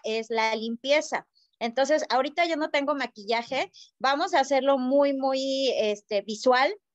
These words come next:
Entonces, si tú, eh, vas a esos spa y pagas un dineral por una limpieza profunda, olvídate. Con este set de cuidado de la piel, de limpieza profunda, es como ir al spa y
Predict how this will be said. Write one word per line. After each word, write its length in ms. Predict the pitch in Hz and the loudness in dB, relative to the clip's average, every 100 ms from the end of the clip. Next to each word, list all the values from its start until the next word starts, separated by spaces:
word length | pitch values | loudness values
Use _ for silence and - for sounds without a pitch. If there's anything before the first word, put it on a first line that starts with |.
| - | -10
Entonces, 480 | 233 247 254 262 - - - _ _ | -6 -2 -2 -2 -6 -18 -20 _ _
si 320 | - 277 269 | -4 0 0
tú, 720 | 294 330 339 359 381 392 392 - | 4 6 8 10 10 8 8 6
eh, 540 | 254 254 247 247 240 - | 6 6 8 8 6 4
vas 480 | 220 247 277 277 - | 0 2 2 -2 -4
a 220 | 233 226 | -2 0
esos 300 | 240 285 285 | -2 -4 -2
spa 760 | 233 - - 254 240 262 262 - | -4 -4 -2 2 4 4 2 0
y 160 | 240 247 | -6 -2
pagas 380 | 254 254 277 285 | 0 0 -4 -6
un 140 | 262 | -6
dineral 520 | 294 247 233 233 247 | -6 -2 2 2 2
por 180 | 247 226 | 0 0
una 220 | 233 262 | 2 0
limpieza 480 | 247 226 240 233 285 | 0 -2 -2 -2 -2
profunda, 520 | 226 214 247 254 254 226 | -2 -4 -2 0 0 0
olvídate. 560 | 233 254 214 208 170 - - - | 0 2 0 0 -6 -10 -20 -2
Con 160 | 254 | 0
este 300 | 277 294 320 | 2 2 0
set 260 | 320 285 277 | 2 2 2
de 160 | 254 247 | 0 2
cuidado 320 | 247 240 262 | 2 4 4
de 120 | 254 | 2
la 200 | 208 208 | 0 -2
piel, 240 | 254 247 | -2 0
de 120 | 247 220 | 0 -2
limpieza 580 | 214 214 240 247 277 | -6 -4 -4 -2 -2
profunda, 680 | 247 226 240 254 254 269 359 _ _ | -2 -2 -2 -2 0 0 -2 _ _
es 160 | 247 254 | -8 -2
como 340 | 269 247 240 | -2 -2 -2
ir 220 | 247 262 | 0 0
al 160 | 262 240 | 0 -2
spa 520 | 214 - _ 262 277 403 - _ - | -6 -10 _ -2 0 -2 -6 _ -8
y 420 | 254 269 311 | -6 -4 -6